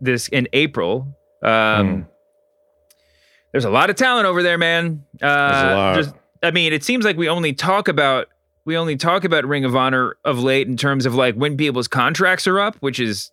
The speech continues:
Speaker 1: you know, a little bit of disrespect, I guess, implicitly or whatever. But, um, I mean, Rush, Bandito, Dragon Lee, Danhausen,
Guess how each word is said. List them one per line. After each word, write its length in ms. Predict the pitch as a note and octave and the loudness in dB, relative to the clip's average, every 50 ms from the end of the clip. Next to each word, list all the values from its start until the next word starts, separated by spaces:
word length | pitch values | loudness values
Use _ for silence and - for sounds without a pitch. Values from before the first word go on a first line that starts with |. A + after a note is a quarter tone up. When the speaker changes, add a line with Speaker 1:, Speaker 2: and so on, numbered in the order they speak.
| _ _ - | _ _ -6
Speaker 1:
you 120 | - A#2 G2 | -4 -2 -2
know, 280 | D2+ D2 D2 F2 A#2+ - _ _ _ _ _ _ _ _ _ _ _ _ _ _ _ _ _ _ _ - B1+ C#2 - - - - - - - - | 0 -2 -2 -4 -8 -10 _ _ _ _ _ _ _ _ _ _ _ _ _ _ _ _ _ _ _ -20 -18 -14 -12 -12 -12 -12 -16 -14 -6 -2
a 80 | C#3+ | 2
little 180 | B2+ C3 C3 C3 | 2 4 4 4
bit 140 | B2 C3 B2+ | 2 2 2
of 160 | A2+ A2 G#2 | 0 0 0
disrespect, 720 | C3 C#3 - - B2+ - - - C#3+ C3 C#3 C#3+ - - | -2 -2 0 -2 -2 -4 0 2 2 2 2 2 0 0
I 80 | D3 | 0
guess, 260 | C3+ C3 D3 D3+ C#3 - | 0 0 0 0 0 -2
implicitly 560 | D3+ C3+ C#3 D#3 D3+ D3+ - E3 D3+ F3+ F3+ | -6 -4 -2 -2 -2 -2 -2 -2 0 0 0
or 40 | F3 | 0
whatever. 320 | F3 F3 F3 F3+ F3 F3+ | 2 0 0 0 0 -2
But, 500 | E3 C#3 A2+ F#3+ G3+ F3 C#3 C3 - - _ _ _ _ _ _ _ _ _ _ _ _ _ _ _ _ _ _ _ | -4 -2 0 0 0 2 0 -2 -4 -6 _ _ _ _ _ _ _ _ _ _ _ _ _ _ _ _ _ _ _
um, 720 | - A2+ A#2 A#2+ A#2 A2+ A2 G#2+ G#2 G2+ F#2+ F#2 E2 - - _ _ _ _ _ _ _ _ _ _ _ _ _ _ _ _ _ _ _ _ _ _ _ _ _ _ _ | 0 2 2 4 2 2 2 0 0 0 -2 -4 -6 -8 -12 _ _ _ _ _ _ _ _ _ _ _ _ _ _ _ _ _ _ _ _ _ _ _ _ _ _ _
I 220 | - C3 C#3+ D3+ D3 | 0 2 2 2 2
mean, 540 | C#3+ C3+ B2+ A#2+ A#2 A2 G#2 G2+ F#2+ E2+ D#2+ | 2 2 2 2 2 2 2 0 -2 -4 -2
Rush, 760 | G#2+ A#2+ D3+ E3+ E3+ E3+ D3+ - - - - - - - - _ _ _ _ _ B2 | -2 0 0 2 0 0 -2 -2 -4 -4 -4 -6 -8 -10 -16 _ _ _ _ _ -2
Bandito, 920 | - A#2+ A#2+ A#2+ A#2 A2 D3 D#3 D#3+ D#3+ E3 D#3 D3+ D3+ D3+ C#3+ C#3+ C#3+ | 0 2 2 2 2 2 2 2 2 2 2 2 2 0 0 -2 -2 -2
Dragon 440 | A#2+ B2+ C#3 C3+ C3+ C#3 C3 B2+ A#2 C3 | 0 0 2 2 2 2 0 0 0 0
Lee, 520 | D3 D3+ D3 D3 C#3+ D3 D3 D3 D3 C#3+ C#3 _ _ _ _ _ _ - _ - | 0 0 0 0 0 0 0 -2 -4 -8 -12 _ _ _ _ _ _ -12 _ 0
Danhausen, 1120 | A#2+ B2 C#3+ D3+ D3+ D3+ D3+ D3+ D3+ D3+ D#3 D3 B2+ D3+ D3 D3 D3 D3 D3 D3 C#3+ C3+ | 2 2 4 2 2 2 2 2 2 2 2 0 0 0 0 0 0 0 -2 -2 -4 -6